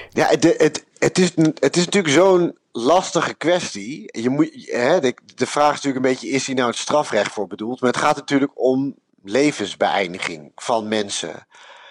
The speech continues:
Eh, en we hebben daar in, in dit land afspraken over gemaakt: hè, dat dat mag, maar wel tegen, moet het wel echt voldoen aan bepaalde strikte eisen.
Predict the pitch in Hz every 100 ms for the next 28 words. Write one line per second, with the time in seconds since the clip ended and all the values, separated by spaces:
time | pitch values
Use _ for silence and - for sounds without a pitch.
0 | - _ 104 101 98 98 101 - 117 110
1 | 113 120 117 110 107 110 110 120 110 104
2 | 139 139 160 147 151 143 139 135 139 165
3 | - - 170 - 113 107 - 120 131 -
4 | - _ 107 117 131 120 - 120 117 104
5 | 87 87 _ _ _ 110 127 123 135 139
6 | 123 - 123 147 143 107 - 110 110 101
7 | - 113 107 90 - - 143 - 101 127
8 | 143 156 180 214